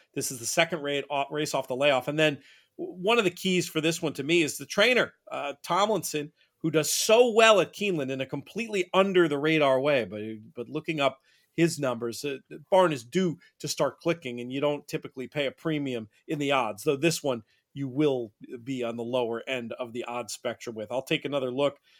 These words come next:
at, uh, at the five and the eleven that you mentioned. And then I was thinking about potentially backing up with number nine, A Fleet Arlene, as one who I thought had an opportunity to maybe prove the best speed. I think this race will probably go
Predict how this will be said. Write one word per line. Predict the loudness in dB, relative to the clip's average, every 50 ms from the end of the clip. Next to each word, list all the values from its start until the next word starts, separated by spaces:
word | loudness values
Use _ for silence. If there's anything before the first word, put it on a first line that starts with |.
| _ _ _ -8
at, | -6 -6 -6 -6 -4 -2
uh, | -2 -2 -2 -4 -4 -6
at | -8 -8
the | -10 -12
five | -4 0 2 4 4 6 4 4 2
and | -2
the | -4 -4
eleven | -4 -2 2 4 4 4 4 2 0 -2 -6 _ _ _ _ -10
that | -10 -8
you | -6 -4 -4 -2
mentioned. | 0 0 -2 -2 -4 -4 -6 -6 -6 -6 -6
And | -4 -4
then | -4 -4 -4 -6 -6
I | -6 -6
was | -4 -4 -4 -4
thinking | -4 -4 -2 -2
about | 0 2 2 2 2 0
potentially | -6 -20 -16 -14 -14 -4 2 4 4 4 4 2 0 0 2 2 2 2 0 -2 -2 -6 _ _ _ _ _ _
backing | 0 4 6 8 8 6 6 2 -2 0 0
up | 0 0 0 -2
with | -4 -4 -2
number | -2 -2 -2 -2 -2 -2
nine, | -2 0 2 2 2 2 0 0 -4 -8
A | -12
Fleet | -14 -14 -12 -6 -4 -2 -2 -2 -4 -6 -2
Arlene, | -2 0 0 0 -2 -4 -6 -4 -4 -4 -4 -6 -8 -12 -14 _ _ _ _ _ _ _
as | -6 -6 -6 -4
one | -2 -2 -2 0
who | 0 -2
I | -2
thought | 0 -2 -2 -2
had | -2 -4 -6
an | -6
opportunity | -8 -8 -8 -8 -10 -12 -12 -8 -4 -2 0 0 0 -2 -4
to | -4
maybe | -2 0 0 0 0 -2 -6
prove | -6 -2 -2 0 0 -2
the | -2 -2
best | -2 -2 -2 -2
speed. | -8 -12 -12 -10 -10
I | -10 -8
think | -6 -6 -8 -6
this | -8 -10 -8
race | -8 -8 -8
will | -10 -16
probably | -8 _ 2 4 4 4 4 2 0 2
go | 6 6 6 6 4 0